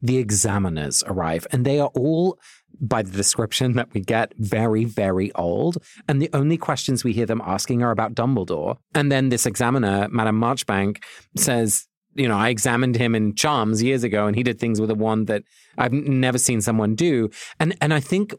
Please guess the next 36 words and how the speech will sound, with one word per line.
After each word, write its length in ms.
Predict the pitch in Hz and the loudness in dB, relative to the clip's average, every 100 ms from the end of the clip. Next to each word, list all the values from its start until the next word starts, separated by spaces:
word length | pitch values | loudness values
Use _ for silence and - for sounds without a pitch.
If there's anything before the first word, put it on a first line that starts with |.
| _ - | _ -6
the 220 | 117 135 | 0 0
importance 600 | 113 - 175 170 135 - | 0 0 -2 0 -2 -2
of 80 | 110 | -2
these 220 | 107 107 | -2 0
new 240 | 117 120 | 0 0
characters 920 | 113 - 113 110 - 92 90 - - - - - _ | -2 -2 0 -2 -2 -2 -2 -2 -6 -8 -20 -20 _
into 340 | 147 139 - 123 | 0 0 0 0
this 200 | 113 - | 0 0
system 340 | 123 - 104 | 0 0 0
and 100 | 95 | 0
how 240 | - 131 | 0 0
it 80 | 127 | 0
relates 300 | 107 104 98 | 0 0 -2
to 80 | - | -2
celebration 640 | - 104 107 175 190 143 | 0 0 0 0 0 -2
is 160 | 117 117 | -2 -2
that 160 | 135 127 _ - _ - | -2 -4 _ -20 _ -4
it's 180 | 147 - | -2 -2
bringing 720 | - 139 131 139 151 156 147 - - - | -4 0 2 2 2 2 0 -6 -18 -6
Hogwarts 480 | - 135 135 123 - | -2 0 0 -2 -2
back 260 | 127 107 - | 0 0 -2
into 240 | 123 - 127 | -2 0 0
a 20 | |
normal 380 | 113 110 104 92 | 2 2 0 0
rhythm, 480 | 98 - 76 73 - | -2 -2 -6 -6 -2
right? 260 | 117 127 | 0 0
Like, 200 | 131 107 | -2 -2
it's 120 | 127 | -4
bringing 340 | - 127 123 120 | -4 -2 0 0
it 160 | - | -2
back 280 | - 120 - | -2 -2 -2
into 300 | 117 110 - | -2 -2 0
a 60 | 101 | -2
set 200 | - 104 | 0 -2
of 140 | 98 | -2
rituals 580 | 135 151 - 135 127 123 | -4 -2 -2 0 0 0